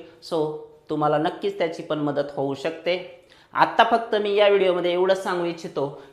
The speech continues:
की उद्या ज्या ज्या विद्यार्थ्यांना अलॉटमेंट मिळणार आहे आणि मिळणार नाही, त्या विद्यार्थ्यांनी काय करायचं, याचे डिटेल्स मी तुम्हाला या व्हिडिओमध्ये दिलेले आहेत. अ, नक्कीच तुम्हाला याची <clears throat> हेल्प होईल.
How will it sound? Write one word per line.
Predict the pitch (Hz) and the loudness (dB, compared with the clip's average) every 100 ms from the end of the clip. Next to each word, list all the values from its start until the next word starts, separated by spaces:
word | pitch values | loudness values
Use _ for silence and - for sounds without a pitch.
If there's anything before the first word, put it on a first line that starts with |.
| - | -6
की | |
उद्या | 143 165 214 220 | -4 0 2 4
ज्या | 196 208 | 4 4
ज्या | 214 | 4
विद्यार्थ्यांना | 202 190 190 196 180 | 4 4 6 4 4
अलॉटमेंट | 175 175 170 165 143 | 4 4 2 -4 -2
मिळणार | 156 170 190 | -2 2 6
आहे | 196 196 220 220 - - - - | 6 6 2 -2 -8 -16 -20 -6
आणि | 139 139 147 | 0 2 0
मिळणार | 151 165 190 214 | -2 0 8 8
नाही, | 208 175 143 139 - _ | 8 2 -4 -8 -18 _
त्या | 180 | 0
विद्यार्थ्यांनी | 190 170 170 170 160 160 | 2 2 2 2 -4 -2
काय | 196 190 | 4 4
करायचं, | 196 180 151 - 135 120 - - | 6 2 2 0 -2 -2 -10 -6
याचे | 156 156 147 | -6 -2 -2
डिटेल्स | 170 185 190 139 - - - 143 | -2 4 4 4 -4 -12 -14 -4
मी | 160 165 | -2 0
तुम्हाला | 160 151 | 0 2
या | 147 160 | 2 2
व्हिडिओमध्ये | 151 160 160 156 151 | 2 2 2 0 -2
दिलेले | 156 156 160 | 0 0 0
आहेत. | 180 - - _ _ _ _ _ _ | -2 -6 -20 _ _ _ _ _ _
अ, | 135 135 | 2 2
नक्कीच | 131 170 170 196 196 | 4 2 0 -2 -2
तुम्हाला | 175 160 151 143 143 - - 139 | 0 2 4 4 0 -10 -10 -6
याची | 135 - 139 135 131 - | -4 -4 -2 0 -2 -4
<clears throat> | - 135 - - 170 | -6 -6 -12 -8 -2
हेल्प | 185 180 | -2 0
होईल. | 165 135 | -2 -2